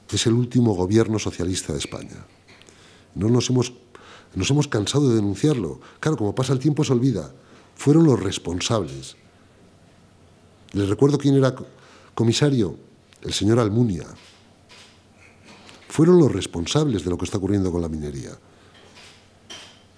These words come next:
Entonces, lo que no podemos entender es cómo, aprovechando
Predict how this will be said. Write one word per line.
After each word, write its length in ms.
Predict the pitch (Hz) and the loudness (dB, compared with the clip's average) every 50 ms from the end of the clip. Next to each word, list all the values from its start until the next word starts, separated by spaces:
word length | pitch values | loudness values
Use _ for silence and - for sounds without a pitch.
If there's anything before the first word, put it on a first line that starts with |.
| _ _ _ _ _ _ _ _ _ - - _ _ _ _ _ _ _ _ _ _ _ - - - - - - - - - - - - | _ _ _ _ _ _ _ _ _ -20 -20 _ _ _ _ _ _ _ _ _ _ _ -10 -8 -8 -8 -10 -14 -16 -18 -20 -20 -20 -16
Entonces, 380 | - - 85 - 117 110 - - - - - _ _ _ _ _ - | -12 -6 -2 -2 -2 -2 -2 -6 -14 -20 -20 _ _ _ _ _ -14
lo 140 | - 127 - | -14 -12 -10
que 80 | - - | -10 -6
no 320 | 95 98 107 110 107 - - - - - - - _ _ | -2 -2 0 0 -2 -4 -8 -14 -20 -20 -20 -20 _ _
podemos 380 | - 104 104 110 110 110 95 107 | -2 0 0 0 0 0 -2 -2
entender 420 | 104 101 110 107 110 120 127 120 | -2 -2 -2 0 2 2 4 4
es 160 | 120 120 - | 2 2 0
cómo, 400 | - - 117 117 110 95 82 69 - - - - - - | 0 0 0 0 0 -2 -4 -8 -12 -18 -20 -20 -16 -12
aprovechando 1000 | - 82 - 98 90 90 92 90 - 120 127 131 123 120 117 120 120 113 101 - | -12 -10 -6 -6 -4 -4 -4 -4 0 0 2 2 2 2 2 2 2 2 0 -4